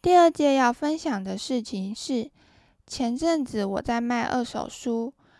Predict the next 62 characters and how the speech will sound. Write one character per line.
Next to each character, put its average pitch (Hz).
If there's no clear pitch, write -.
把 285
我 330
已 285
经 240
看 269
过 247
的 214
书 233
卖 247
给 226
其 214
他 277
有 254
需 226
要 226
的 226
人。 220
卖 370
二 359
手 247
书 247
的 240
钱 202
虽 302
然 285
没 214
有 208
很 240
多， 208
但 330
仍 254
然 220
可 226
以 220
协 202
助 240
潜 214
意 240
识 247
体 -
会 220
到 220
金 294
钱 220
流 196
动 240
的 208
感 208
觉， 190
这 349
对 349
潜 240
意 254
识 254
来 202
说 226
是 262
很 220
好 226
的 -
帮 214
助， 226